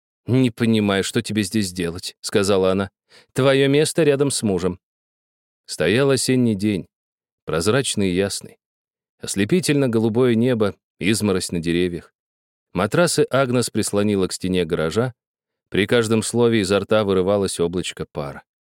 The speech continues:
«Придётся Густаву приехать сюда», ответила Карен, покачивая коляску.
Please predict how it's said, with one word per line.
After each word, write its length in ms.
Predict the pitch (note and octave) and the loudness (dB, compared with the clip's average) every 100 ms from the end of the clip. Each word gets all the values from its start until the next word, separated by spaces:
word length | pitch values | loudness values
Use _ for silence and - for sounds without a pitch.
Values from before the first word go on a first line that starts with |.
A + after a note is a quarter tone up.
| _ _ _ _ _ _ _ | _ _ _ _ _ _ _
«Придётся 540 | B2 B2+ C#3 D#3 - | -2 2 2 2 -2
Густаву 500 | C#3 B2+ - D3 C#3+ | 0 -2 0 0 0
приехать 560 | C#3+ C#3+ B2+ A2 - A#2 | 0 2 2 2 0 -4
сюда», 420 | - C3+ G2 F2 - _ _ _ | -2 0 0 -2 -6 _ _ _
ответила 480 | F2 G2 F#2 F2+ F2 | -2 0 0 -2 0
Карен, 340 | F#2+ G#2+ A#2+ | -2 -2 -4
покачивая 560 | G#2 - E2+ - F2 E2 | -6 -6 -6 -6 -6 -6
коляску. 520 | D#2+ C2 A#1+ - | -8 -10 -12 -16